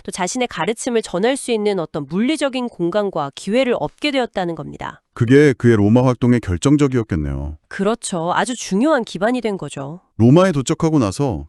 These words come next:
Speaker 2: 겨우 사흘 만에 바울은 쉬지도 않고 또 움직입니다. 제일 먼저 한 일이 유대인 공동체 지도자들을 자기가 머무는 곳으로 초청한 거예요.
Speaker 1: 네, 유대인 지도자들부터 만났죠?
Speaker 2: 왜 하필 유대인 지도자들이었을까요? 로마 관리들이 아니라.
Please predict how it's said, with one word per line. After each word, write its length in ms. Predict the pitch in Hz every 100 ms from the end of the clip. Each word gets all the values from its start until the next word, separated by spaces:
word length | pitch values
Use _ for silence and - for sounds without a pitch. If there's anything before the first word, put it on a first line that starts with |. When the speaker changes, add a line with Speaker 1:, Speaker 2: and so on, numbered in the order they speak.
| -
Speaker 2:
겨우 260 | - 101
사흘 400 | 123 - 220 233
만에 400 | 190 123 135 80 69 _ _
바울은 320 | - 101 107
쉬지도 360 | 113 - 202 190
않고 220 | 143 120
또 140 | 120 160
움직입니다. 640 | 90 92 117 80 67 65 _ _ _ _ _
제일 180 | - 120
먼저 240 | 131 131 131
한 100 | 120
일이 300 | 135 127 76 _ _ -
유대인 440 | 104 135 202 208
공동체 540 | 190 117 117 135 139 147
지도자들을 640 | - 107 101 90 101 170 202 _ -
자기가 280 | 101 98
머무는 380 | 95 82 120 131
곳으로 260 | 92 76 85
초청한 420 | - 175 185 101
거예요. 380 | 69 65 67 71 _
Speaker 1:
네, 360 | 214 214 180 170
유대인 320 | 262 359 349
지도자들부터 640 | 262 294 302 277 240 233
만났죠? 560 | 165 151 165 - 254 196 _
Speaker 2:
왜 160 | 104
하필 380 | 175 190 - 196
유대인 320 | 120 113 147
지도자들이었을까요? 1040 | 139 101 95 85 78 73 - - 85 135 69 _ _
로마 280 | 101 151
관리들이 420 | 143 107 107 98 92
아니라. 340 | 69 67 65